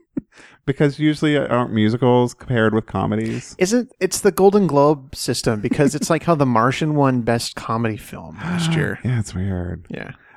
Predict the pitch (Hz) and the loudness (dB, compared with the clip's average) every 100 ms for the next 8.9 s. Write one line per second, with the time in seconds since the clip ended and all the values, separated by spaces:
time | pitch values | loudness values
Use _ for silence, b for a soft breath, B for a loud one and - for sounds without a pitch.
0 | b - 104 104 101 98 104 104 101 92 | b 0 2 4 2 2 0 2 0 4
1 | 123 123 120 120 120 - 95 92 90 - | 4 6 4 2 -2 -4 -2 0 -4 -8
2 | - 82 85 - 98 - 220 104 113 113 | -8 -6 -6 -6 -6 -4 -4 0 4 4
3 | 107 - 90 90 82 82 82 208 190 143 | 4 0 0 -2 -4 -6 -4 -4 -2 -4
4 | 117 - 85 82 104 95 98 190 - _ | -6 -6 -6 -6 -8 -8 -8 -8 -10 _
5 | - 107 90 87 82 80 101 50 - 208 | -4 -2 0 -2 -4 -6 -8 -10 -8 -6
6 | 180 160 - 139 180 - - 180 151 - | -6 -8 -12 -6 -6 -8 -10 -6 -6 -8
7 | 185 127 127 113 95 87 87 85 78 82 | -8 -8 -8 -6 0 2 2 0 0 0
8 | 80 82 - 277 302 127 113 107 117 | 0 -4 -4 -4 -2 -2 0 0 -4